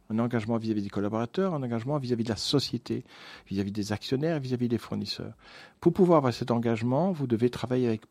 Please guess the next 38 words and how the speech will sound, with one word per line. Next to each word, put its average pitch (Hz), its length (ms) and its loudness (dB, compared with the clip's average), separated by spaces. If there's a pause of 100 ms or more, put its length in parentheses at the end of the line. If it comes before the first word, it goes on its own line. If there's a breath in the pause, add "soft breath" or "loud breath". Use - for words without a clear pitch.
(120)
peu 135 160 8
de 107 80 4
personnes. 90 520 -10 (1080)
Bien 120 220 4
les 175 100 4
comprendre, 139 680 -2 (400)
bien 131 380 4
les 120 200 4 (140)
contrôler, 127 880 0
hein, 135 180 -2
les 120 120 -6
travailler 120 520 0
dans 123 140 0
la 107 120 0
bonne 117 240 4
direction. 98 500 -8
Donc - 120 -12
ça, 143 140 0
c'est 135 120 -4
la 123 60 -2
première 120 400 -2
hypothèse, 120 480 0
c'est 113 80 -4
dire, 104 160 -2
OK, 101 160 -6 (520 loud breath)
si - 560 -2 (100)
on 101 140 -6
démarre 110 260 0
quelque 101 260 -4
chose, 147 340 -2
je 110 60 -8
veux 110 100 -2
le 110 60 -4
faire 139 200 -4
avec 113 160 -8 (120)
peu 131 120 8
de 123 60 -8
personnes. - 400 -10